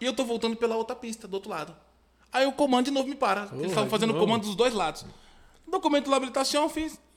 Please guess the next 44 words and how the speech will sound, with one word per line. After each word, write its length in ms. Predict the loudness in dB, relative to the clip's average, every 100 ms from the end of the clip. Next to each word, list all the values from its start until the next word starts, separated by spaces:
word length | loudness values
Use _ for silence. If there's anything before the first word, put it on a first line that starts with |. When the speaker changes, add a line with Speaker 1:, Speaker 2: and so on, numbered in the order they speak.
| _ -6
Speaker 1:
bafômetro. 460 | 0 2 2 -2
Eu 40 | -6
falei, 220 | -8 -8 -10
"Não, 140 | -6 -4
não 80 | 0
bebo. 280 | 0 0 -8 -12
Vamos 120 | -8 -4
fazer?" 240 | 0 0
Eu 40 |
falei, 180 | 0 -4
"Vamos." 240 | -2 -4 -4
Aí 100 | -6
pegou 220 | -4 -4
o 40 |
bafômetro, 340 | -6 -10 -16 -14
fiz. 260 | -16 -18 _ _ _ _ -8
Quando 160 | -4
eu 40 | -4
fiz 160 | -4
o 40 | -2
bafômetro, 600 | -2 -2 -8 -8 -10 -18 _ _
tava 160 | -12 -12
tudo 180 | -14 -8
certo, 220 | -8 -8
não 60 | -12
tinha 120 | -10
bebido. 280 | -8 -8 -8
Ele 80 |
falou, 180 | -8 -8
"Desce 180 | -8 -8
do 100 | -10
carro, 180 | -8 -10
amigo." 220 | -12 -18 -20 _ _ _ _ _ -18
Eu 80 |
falei, 180 | -10 -6
"Ô, 120 | -6
sim." 260 | -6 -8 -12 -14
Mas 120 | -8
desci 200 | -8 -8
do 60 | -6
carro, 180 | -2 -2
ele, 180 | -4 -8 _ _ _ _ -20
"Documento 360 | -12 -10 -8 -10
ok? 320 | -10 -12